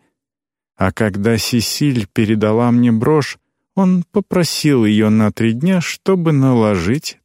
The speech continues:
то заклятие. Я сказалась на это время больной, а потом, когда отец Жабер привез брошь,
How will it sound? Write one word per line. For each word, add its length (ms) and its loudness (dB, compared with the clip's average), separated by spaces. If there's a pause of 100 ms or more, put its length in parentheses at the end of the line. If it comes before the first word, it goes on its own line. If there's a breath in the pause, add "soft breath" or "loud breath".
то 180 0
заклятие. 840 -6 (800)
Я 220 0
сказалась 680 0
на 180 2
это 200 -2
время 400 2
больной, 680 0 (360)
а 200 -2
потом, 540 0
когда 480 0
отец 420 -2
Жабер 640 -2
привез 500 -2
брошь, 440 -2